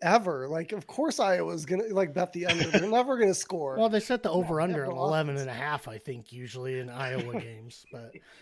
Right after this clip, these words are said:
Speaker 2: doesn't matter who they're playing. <laughs> They don't, nobody scores.
Speaker 1: Yeah. Yeah. I don't know. It'll be interesting to see what happens and what happens with Washington State and Oregon State. But let's talk the N F L season a little bit.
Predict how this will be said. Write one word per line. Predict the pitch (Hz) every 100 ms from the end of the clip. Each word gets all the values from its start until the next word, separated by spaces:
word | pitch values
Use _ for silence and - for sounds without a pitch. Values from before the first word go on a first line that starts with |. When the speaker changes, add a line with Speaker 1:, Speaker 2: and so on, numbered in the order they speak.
| -
Speaker 2:
doesn't | 202 170
matter | 165 160
who | 175
they're | 147 135
playing. | 143 131 131 135 - - - _ -
<laughs> | 147 165 170
They | 165
don't, | 185 156 - - 170
nobody | 160 180 190 147
scores. | - 123 - - 139 - _ _ _ _ _ _ _ _ _ _ _
Speaker 1:
Yeah. | 147 135 123 _ _ _ _ _ _ _ -
Yeah. | 156 151 127 _ _ - _ _
I | 202
don't | 202
know. | 151 - _
It'll | 214 202
be | 208
interesting | 190 165 - 175
to |
see | 139 160
what | 151
happens | 131 143 160 143 135 - - -
and | 147
what | 151
happens | 151 160 143
with | 156 139
Washington | 156 139 147 143
State | - 143
and | 135
Oregon | 131 131 131
State. | - 131 127 -
But | 131 - _ _ - - - -
let's | 190 -
talk | 254 247
the | 220 196 180 175 208
N | 196
F | 196 185
L | 170 185
season | - 170 151 135 147 147
a | 147
little | 156 151
bit. | 139 143 139